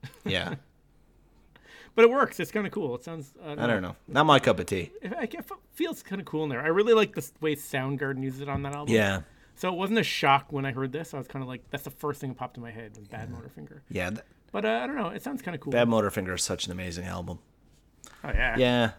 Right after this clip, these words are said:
Speaker 1: Thirty years old next year.
Speaker 2: Yeah. Talk about the podcast. It's, it's,
Speaker 1: Classic.
Speaker 2: you know, it is funny that, you know, we're in such a Maiden world.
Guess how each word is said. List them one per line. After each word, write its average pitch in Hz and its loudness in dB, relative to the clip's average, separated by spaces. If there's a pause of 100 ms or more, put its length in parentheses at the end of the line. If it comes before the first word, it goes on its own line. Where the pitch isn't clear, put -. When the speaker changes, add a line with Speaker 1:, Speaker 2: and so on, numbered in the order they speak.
(720)
Speaker 1:
Thirty 156 0
years 139 -4
old 117 -8
next - -16
year. 98 -4
Speaker 2:
Yeah. 87 -6
Talk 170 8
about 180 6
the 131 8
podcast. 101 2
It's, - -2
it's, - -2
Speaker 1:
Classic. 127 -6
Speaker 2:
you 123 4
know, 101 4
it 110 4
is 123 2
funny 120 2
that, 92 -2 (240)
you 110 2
know, 101 2
we're 117 4
in 110 -2
such 113 0
a 104 -2
Maiden 104 0
world. 92 -4